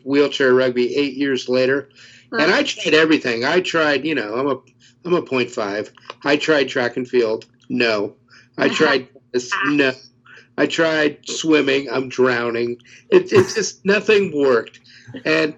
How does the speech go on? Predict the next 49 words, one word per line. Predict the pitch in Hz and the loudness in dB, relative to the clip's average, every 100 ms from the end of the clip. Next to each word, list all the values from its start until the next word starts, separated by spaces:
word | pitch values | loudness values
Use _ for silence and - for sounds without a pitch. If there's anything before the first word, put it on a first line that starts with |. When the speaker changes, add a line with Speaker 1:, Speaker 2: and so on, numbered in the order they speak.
| 185 | -2
Speaker 1:
and | 165 | 0
people | 175 196 185 | 4 4 4
are | |
like, | 165 147 - | 2 -2 0
"Oh, | 214 | 2
you | 202 240 | 2 2
could | 208 - | -2 0
play | 185 | 0
basketball." | 151 160 175 - 147 127 117 - - - | 0 -2 -2 -6 -4 -2 -4 -10 -14 -6
I'm | 156 | -2
like, | 147 131 139 135 | 0 -2 -8 -8
"No." | 139 135 113 117 135 - - - _ - | 0 2 2 2 0 -8 -20 -20 _ -4
And, | 175 190 | -2 0
and | 214 196 | 2 4
then | 220 240 240 196 - | 4 4 0 -6 -8
somebody | - 220 214 196 | -4 0 2 2
introduced | 196 196 185 | 2 -2 0
me | 196 | 2
to | 160 | 4
rugby. | 156 185 180 156 | 2 2 2 2
I | |
was | 151 160 | 0 -2
like, | 156 - | -8 -6
"Oh | 139 151 | -4 0
my | 156 151 | 0 0
God, | 156 156 139 123 | 0 0 -2 -4
this | - - 135 | -6 -10 -4
is | 143 | 0
it. | 143 | 0
Speaker 2:
Yeah. | 226 240 240 - _ _ _ - | 0 -4 -6 -10 _ _ _ -4
Speaker 1:
This | 170 165 | -2 2
is | 180 185 | 2 2
Speaker 2:
Yeah. | 202 | 2
Speaker 1:
it. | - - _ | 0 -12 _
This | - | -10
is | 175 | -4
the | - 151 | 0 0
fit | - 180 170 | 2 4 4
I've | 160 | 0
been | 156 151 | 0 -2
looking | 170 170 135 | -2 -4 -4
for." | - 120 110 - - - 226 | 0 0 0 -6 -20 -14 -8
Speaker 2:
Yeah. | 233 233 | -6 -2
Speaker 1:
So | 240 175 - - - - - | 2 2 0 -16 -20 -6 2
find | 185 208 208 196 | 4 4 2 4
whatever | 175 170 175 175 | 4 4 4 2
it | - | 0
is, | 165 160 127 120 120 - - - _ | -2 2 4 2 0 -8 -20 -20 _
Speaker 2:
Yeah. | - | -14